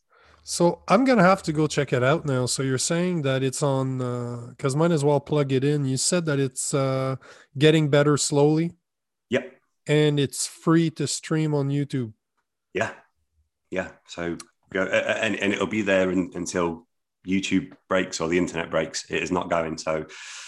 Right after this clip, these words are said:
Speaker 2: um, so yeah, go and get involved, share it with people. Uh, like I said to you, I, I've got a, a massive passion about raising awareness about this horrible condition. Um, and it, obviously it's been a, a really useful tool for people that have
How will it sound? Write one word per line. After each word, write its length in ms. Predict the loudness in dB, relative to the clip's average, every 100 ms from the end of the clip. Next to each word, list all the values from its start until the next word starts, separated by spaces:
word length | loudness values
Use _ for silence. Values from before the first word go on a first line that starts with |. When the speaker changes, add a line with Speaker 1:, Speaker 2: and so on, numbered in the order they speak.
| -12 -6
Speaker 2:
um, 380 | -4 -4 -8 -12 _ _ -12
so 160 | -4
yeah, 220 | 0 0
go 180 | 0 0
and 100 | 0
get 100 | -2
involved, 540 | -4 -4 -4 -4 -6 -8
share 320 | -4 0 0
it 60 |
with 160 | -2 -6
people. 480 | -8 -8 -8 -10 -4
Uh, 140 | -2 0
like 220 | 0 0
I 40 |
said 180 | -4 -4
to 120 | -2
you, 60 | 0
I, 120 | 0
I've 100 | 0
got 260 | 0 0 -2
a, 140 | -4
a 20 |
massive 460 | -2 -2 -2 -6 -8
passion 420 | -8 -8 -6 -8
about 420 | -8 -8 -8 -8 -12 -20 -20 _ -6
raising 420 | -2 0 -2 -4
awareness 520 | -2 0 -2 -6 -10
about 260 | -4 -4 -2
this 140 | -6
horrible 580 | -8 -4 -2 0 -2 -8
condition. 560 | -10 -10 -10 -12 -14 -18 _ -20 -20 -20 _
Um, 360 | -6 -6 -6 -10 -12
and 400 | -12 -10 -12 -16 -20 _ _
it, 140 | -12 -6
obviously 380 | -4 -2 0 -2
it's 180 | -4 -6
been 180 | -4 -2
a, 140 | -2 -4
a 80 | -6
really 420 | 0 0 2 0
useful 420 | 0 -2 -2 -6
tool 260 | -6 -4 -4
for 120 | -6
people 320 | -8 -6 -6
that 120 | -6
have 180 | -6 -8